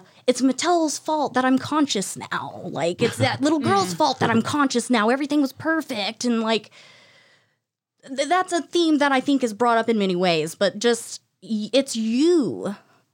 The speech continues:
Speaker 1: and
Speaker 2: Mm-hmm.
Speaker 1: yourself, no one else. It's not the world to blame. It's not other people. It's not patriarchy. Like, you are,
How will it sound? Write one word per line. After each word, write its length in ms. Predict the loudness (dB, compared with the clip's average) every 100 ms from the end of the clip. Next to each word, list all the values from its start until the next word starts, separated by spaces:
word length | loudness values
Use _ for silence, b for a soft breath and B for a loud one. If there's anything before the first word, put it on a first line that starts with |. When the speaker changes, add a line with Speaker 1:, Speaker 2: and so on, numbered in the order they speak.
| _ _ -4
Speaker 1:
and 140 | -2
Speaker 2:
Mm-hmm. 80 | 0
Speaker 1:
yourself, 680 | 0 0 -2 -4 -6 -12 -6
no 300 | 0 2 2
one 160 | 2 2
else. 360 | 2 0 -2
It's 140 | -4 0
not 240 | 0 0
the 60 | -2
world 360 | 0 0 -2 -4
to 60 |
blame. 360 | -4 0 2 0
It's 140 | 0
not 180 | 0 2
other 180 | 0 -2
people. 400 | -4 -2 0 0
It's 160 | 0
not 220 | 0 0 0
patriarchy. 680 | -2 0 -2 -2 -2 -4 0
Like, 320 | 0 0 -4 B B B -8
you 500 | -4 -2 0 2 2
are, 260 | 0 -2